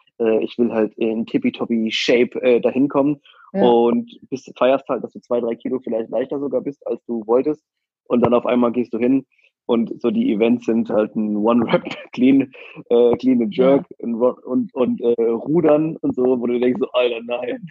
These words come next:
Speaker 1: <laughs> warum bin ich jetzt auf das Fliegengewicht?“
Speaker 2: Ja, aber das ist, das ist zum Beispiel so, also, sag ich mal, im Gewichtheben, ähm, da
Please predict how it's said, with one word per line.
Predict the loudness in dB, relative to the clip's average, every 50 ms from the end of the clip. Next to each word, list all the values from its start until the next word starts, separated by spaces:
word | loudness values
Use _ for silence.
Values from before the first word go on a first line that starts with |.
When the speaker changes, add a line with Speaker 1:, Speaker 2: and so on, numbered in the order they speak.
| -18
Speaker 1:
<laughs> | _ _ -2
warum | -2 -2 0
bin | 0 -2 -2
ich | -4
jetzt | -4 -10 -12
auf | -10
das | -10 -12 -8
Fliegengewicht?“ | _ -4 -2 -2 -2 -4 -6 -4 0 2
Speaker 2:
Ja, | 2
aber | 4 4
das | 4 4 2 2 2
ist, | 0 -2 -2 -4 -2
das | 0 0 2 2 0
ist | -2 -2 -2 _ _
zum | 0 2 2
Beispiel | 4 2 2 0 -2 -2 -2 -2 0
so, | 0 2 0 0
also, | 0 0 -2 0 0 -2 -2 -4 -8 _ -20 -20 _ _ _
sag | -2 -2 0
ich | 0
mal, | 0 0 0
im | -2 -4
Gewichtheben, | -4 -2 0 -2 -2 -2 -4 -8 _ 0 2 4 4 4 2 2 0 -2 _ _ _ _ _ _ _ _ _ _ _ _ _ _
ähm, | 0 2 2 2 2 0 -2 -2 -4 -8 -10 _
da | -12 -8 -6 -6 -6 -6